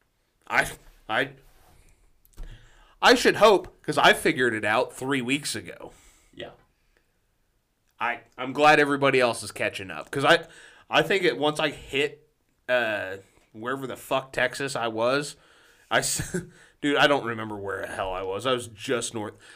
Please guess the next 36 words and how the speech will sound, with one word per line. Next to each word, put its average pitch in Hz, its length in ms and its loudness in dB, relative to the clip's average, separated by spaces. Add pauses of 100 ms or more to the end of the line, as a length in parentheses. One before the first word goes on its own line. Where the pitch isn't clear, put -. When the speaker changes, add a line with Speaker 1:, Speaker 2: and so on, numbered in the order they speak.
(160)
Speaker 1:
I 165 60 2
was 156 200 4
so 160 240 10
close 143 440 0
to 110 80 -8
Houston 139 760 -4 (300)
that 117 160 -2
me 120 200 0
getting 127 300 -2
into 123 180 -4
Hu-, - 360 -10 (180)
Hu-, 120 120 -12
downtown 127 560 0
Houston 120 360 -6
traffic 110 460 -4
on 98 160 -6
Monday 110 320 -6
morning 104 360 -10
was 98 180 -14
me 107 340 -8
walking 120 560 -4
outside 117 880 -4
to - 100 -12
the 98 100 -10
truck. - 540 -14 (960)
I 127 60 2
didn't 156 220 6
realize 131 380 4
that 120 100 -4
I 120 60 0
got 120 220 -2
that 110 220 -2
fucking 117 340 -4
close 113 360 -6
to 117 80 -8
my 104 320 -6